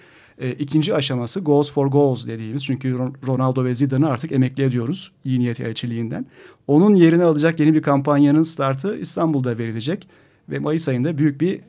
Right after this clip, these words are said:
yani biz ulaşabildiğimiz her yere, insanlar nerede gidip konuşuyorlarsa, nerede bir araya geliyorlarsa onların yanına gidip kendi, e, mesajlarımızı vermeye çalışıyoruz. Çünkü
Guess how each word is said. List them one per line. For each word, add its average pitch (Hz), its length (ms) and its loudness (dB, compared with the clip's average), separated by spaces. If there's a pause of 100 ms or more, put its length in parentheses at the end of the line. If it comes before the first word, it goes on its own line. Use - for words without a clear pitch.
(100)
yani 135 380 -2 (280)
biz 220 160 -4
ulaşabildiğimiz 202 680 0
her 214 140 0
yere, 139 220 2
insanlar 175 560 0
nerede 180 300 2
gidip 147 260 4
konuşuyorlarsa, 123 760 -4
nerede 170 360 0
bir 165 100 0
araya 147 240 4
geliyorlarsa 127 600 -4
onların 156 400 0
yanına 143 360 4
gidip 139 320 -2 (420)
kendi, 151 320 0
e, 160 460 -2
mesajlarımızı 135 720 -4
vermeye 131 320 0
çalışıyoruz. 131 440 -10
Çünkü 143 300 -2